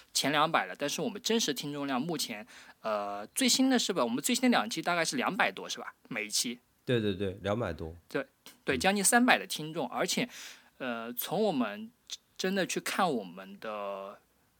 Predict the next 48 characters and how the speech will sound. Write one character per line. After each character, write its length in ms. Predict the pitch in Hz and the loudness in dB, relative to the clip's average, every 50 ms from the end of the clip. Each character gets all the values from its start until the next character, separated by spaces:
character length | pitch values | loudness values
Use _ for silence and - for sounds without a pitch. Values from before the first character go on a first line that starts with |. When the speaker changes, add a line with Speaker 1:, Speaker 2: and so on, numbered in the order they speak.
| _ _ | _ _
Speaker 1:
呃， 220 | - 104 101 101 117 | -12 -10 -10 -10 -8
因 160 | - - 196 | -2 4 6
为 40 | 226 | 6
我 140 | - 170 | 6 8
们 160 | 127 120 165 202 | 6 4 2 2
一 20 | |
直 200 | 185 - - 139 | 0 0 0 2
在 180 | 123 165 147 135 | 6 6 6 6
节 180 | 123 - 123 | 4 -2 -6
目 140 | 135 156 156 | -6 -6 -6
中 160 | 147 160 160 | -6 -6 -6
说 180 | 156 - 165 156 | -4 -2 -2 0
希 140 | - - 180 | 0 2 2
望 100 | 170 156 | 2 2
大 80 | 147 | 4
家 80 | 143 151 | 2 2
给 160 | 147 - 143 | 2 0 -2
我 60 | 143 | -2
们 100 | 139 156 | -2 0
写 220 | 156 - - 113 185 | -2 -2 -2 -4 -8
邮 160 | 175 175 202 | -12 -12 -6
件 180 | - 180 175 | -2 -2 -2
反 220 | 156 - 95 90 - | 0 -2 -6 -10 -10
馈 220 | - - 208 175 | -6 -4 -2 -2
嘛， 100 | 120 - - - | -2 -4 -8 -14
对 100 | - 98 | -16 -14
吧？ 120 | 92 - - | -12 -8 -6
Speaker 2:
对。 180 | 117 104 90 - - - _ - | -4 -4 -6 -8 -14 -20 _ -4
Speaker 1:
但 180 | - 135 131 | -2 -2 0
实 220 | 127 - - - 147 | 2 0 0 0 0
际 100 | 170 175 | 0 0
情 200 | - - 139 139 | 0 0 0 0
况 200 | 160 170 151 143 | -2 0 0 2
是 320 | 139 - - 127 107 - - - - | 0 0 0 -2 -4 -6 -10 -20 -14
很 260 | - - 110 104 98 | -12 -10 -10 -10 -6
遗 120 | 101 123 | -6 -2
憾， 180 | 143 - 196 165 | 2 4 6 6
我， 320 | 131 120 110 104 98 98 | 6 4 0 -4 -8 -8
我 320 | 95 92 104 107 107 101 101 | -10 -12 -12 -12 -12 -12 -10
们 320 | 107 113 123 139 165 180 | -8 -6 -4 -4 -4 -4
其 140 | 180 - 190 | -4 -2 -2
实 160 | - 190 185 | 0 0 0
没 160 | 170 131 139 | 0 0 2
有 120 | 170 151 123 | 2 2 2
收 220 | - - - 127 | 0 0 -2 -2
到， 260 | 120 123 117 107 98 101 _ _ _ _ _ _ _ _ - | -2 -2 -2 -2 -4 -8 _ _ _ _ _ _ _ _ -4
收 220 | - - 151 143 | -4 -2 -2 0
到 120 | 151 139 | 0 -2